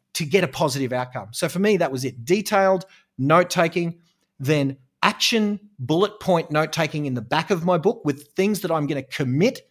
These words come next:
to do. Then the next step is I just, when I get home, I transfer that to my home office note, uh, uh, whiteboard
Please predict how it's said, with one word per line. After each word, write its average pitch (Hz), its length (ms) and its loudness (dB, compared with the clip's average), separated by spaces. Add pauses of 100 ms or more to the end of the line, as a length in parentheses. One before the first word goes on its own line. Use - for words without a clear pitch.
(140)
to 139 120 -4
do. 214 440 0 (400)
Then 151 140 0
the 151 60 0
next 202 280 2
step 190 200 -2
is 185 140 -2
I 156 80 -2
just, 131 300 -6
when 143 100 2
I 127 60 -2
get 120 160 -6
home, 196 280 2
I 147 60 0
transfer 170 640 -2
that 156 220 -2
to - 80 -10
my 139 120 -4
home 143 240 -4
office 139 440 -6 (320)
note, 143 400 -2 (180)
uh, 139 460 0 (200)
uh, 127 300 -6
whiteboard 196 540 2